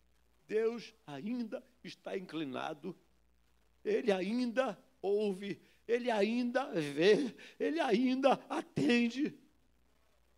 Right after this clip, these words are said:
"Se o meu povo, que se chama pelo meu nome", eu fico triste quando poucas vezes eu sou um sujeito meio, meio, como é que eu diria? Amish.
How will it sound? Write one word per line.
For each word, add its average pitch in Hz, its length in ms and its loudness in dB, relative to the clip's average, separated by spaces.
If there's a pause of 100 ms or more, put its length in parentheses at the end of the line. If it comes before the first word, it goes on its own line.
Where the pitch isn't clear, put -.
(1040)
"Se - 240 -8
o 190 80 0
meu 190 180 4
povo, 165 640 -2 (520)
que 185 80 -10
se 247 160 -10
chama 214 560 -4
pelo 180 320 -4
meu 165 180 0
nome", 147 560 -6 (640)
eu 160 100 -8
fico 185 300 -10
triste 247 720 2 (1000)
quando 170 240 -8
poucas 165 440 -2
vezes 190 280 0
eu 180 80 -6
sou 208 180 -6
um 180 60 -6
sujeito 170 560 -2 (200)
meio, 160 560 -6 (120)
meio, 147 520 -4 (520)
como 214 80 -14
é 202 60 -12
que - 60 -10
eu 156 60 -8
diria? 113 400 -6 (1120)
Amish. 151 760 -6